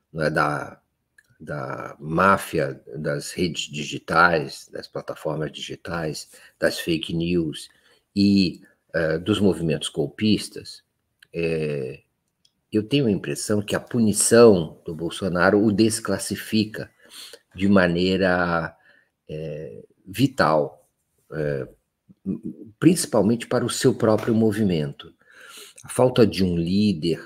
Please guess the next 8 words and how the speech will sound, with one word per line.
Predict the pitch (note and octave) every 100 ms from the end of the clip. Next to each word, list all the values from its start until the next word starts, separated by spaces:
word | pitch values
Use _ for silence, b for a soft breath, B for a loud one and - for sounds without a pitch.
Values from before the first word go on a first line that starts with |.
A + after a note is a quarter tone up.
| -
com | - F2+
capacidade | - - - - - D2 - D3 D3+ C#3 C#3
de, | C3+ D#3 E3+ E3 - b b b
ah, | - D#2+ D2+ D2 D2 C#2 C#2+ -
concorrer | A#2 A#2 D3 - G2 F#2 -
politicamente | F2 D#2+ - - F2 D2+ D#2+ D#2+ D2+ -
e | F2+
nuclear | A2 A2 A2 F2 D#2+ F2 E2+ -